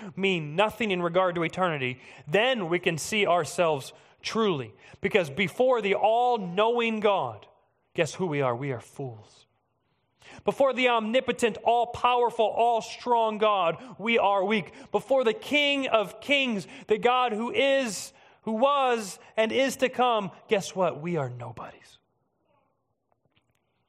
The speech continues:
So maybe instead of looking to the world to see how can I be satisfied or successful,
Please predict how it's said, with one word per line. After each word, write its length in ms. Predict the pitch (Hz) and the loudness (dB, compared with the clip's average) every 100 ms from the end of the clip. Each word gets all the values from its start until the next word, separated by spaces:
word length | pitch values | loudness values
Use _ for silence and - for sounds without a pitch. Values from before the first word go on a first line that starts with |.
| _ _ - | _ _ -20
So 160 | - 180 | -12 -2
maybe 300 | 196 233 240 | 0 2 0
instead 320 | 185 - 208 | 0 0 2
of 120 | 170 | 2
looking 380 | 143 202 220 208 | 0 -2 0 -4
to 100 | 202 | -2
the 120 | 175 | 0
world 340 | 151 156 180 151 | 0 2 0 0
to 80 | 139 | -2
see 180 | 185 | -2
how 240 | 147 180 190 | 0 2 0
can 180 | 190 180 | 0 -2
I 120 | 160 | -2
be 160 | 147 | -4
satisfied 840 | 127 - 170 160 151 - 160 143 139 | -8 -2 0 0 -2 -2 -2 -2 -2
or 100 | 117 | -6
successful, 920 | - 139 - 180 160 - - 120 | -10 -14 -6 -4 -4 -6 -10 -10